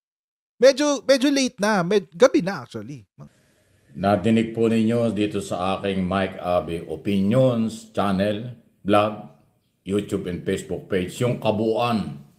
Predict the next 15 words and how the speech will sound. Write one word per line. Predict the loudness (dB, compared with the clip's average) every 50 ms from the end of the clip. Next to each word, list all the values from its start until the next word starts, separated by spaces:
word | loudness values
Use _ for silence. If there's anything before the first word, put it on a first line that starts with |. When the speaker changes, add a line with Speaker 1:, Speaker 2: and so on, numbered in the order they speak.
| _ _ _ _ _ _ _ _ _ _ _
Speaker 2:
ng | -10 -8 -8 -8
statement | -6 -4 -2 -2 -2 -2 -2 -4 -4 -4
kahapon | -4 -6 -4 -2 -2 -2 -2 -2 -2 -2 -2 -2 -4 -4
ni | -6 -6 -8 -8
Pastor | -4 -4 -2 -2 -2 -6 -8 -6 -4 -4 -2 -4 -4 -8 -10 -12 -16 -16 _
Apollo | -12 -10 -4 0 0 0 0 0 -2 -4 -6 -8 -10 -12 -16 -12
Kibuloy. | -10 -10 -8 -8 -8 -8 -6 -6 -8 -8 -8 -12 -14 -18 -20 _ _ _ _ _ _ _ _ _ _ _ _ _ _ _ _ _ _ _ _ _ _ _ _ _ _ _ _ _ _ _ _ _ _ _ _ _ _ _ _ _ _ _ _ _ _
Punong-puno | 0 0 2 2 0 0 -2 -2 0 2 2 2 2
siya | 0 -2 0 0 2 2 2 2
ng | 0 0 0
mga | -2 -2 -2 -4 -4
du-, | -4 -4 -4 -4 -4
pagdududa, | -6 -6 -6 -6 -8 -8 -6 -4 -2 -2 0 2 2 2 2 2 0 -4 -8 -14 -18 -20
galit, | -18 -8 -2 2 4 4 4 4 2 2 0 -2 -2 -4 -4 -8 -12 -18 _ _ _ -10
paghigante, | -10 -8 -6 -6 -6 -4 -4 -4 -4 -6 -6 -6 -6 -4 -4 -2